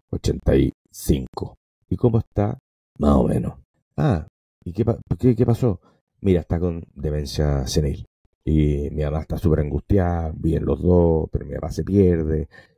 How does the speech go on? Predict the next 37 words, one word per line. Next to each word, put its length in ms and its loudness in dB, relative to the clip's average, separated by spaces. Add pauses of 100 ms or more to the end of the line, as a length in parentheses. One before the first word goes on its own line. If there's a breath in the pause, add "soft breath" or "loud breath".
Eh, 320 -4
tuvimos 200 -2
que 100 -4
juntarnos 400 0
los 100 4
hermanos 580 2 (320)
para 320 -6 (120)
decir, 260 -4
bueno, 220 0
le 80 0
ponemos 220 0
una 80 -4
enfermera, 640 0
lo 80 -4
mandamos 300 -4
a 20 -2
un 40 -6
senior 280 -6
suite. 460 2 (280)
¿Qué 80 -2
hacemos?". 400 0 (380)
"Ya, 120 0
se 120 -2
juntan 220 2
los 100 0
hermanos. 300 -6 (400)
Oye, 200 0 (140)
¿cuánto 240 -2
cuesta 200 0
el 40 -6
senior 240 -4
suite?". 300 -6 (340)
"Dos 180 -2
palos". 280 -4 (440)
"¿Cómo 160 0
lo 80 4
pagamos?". 480 -2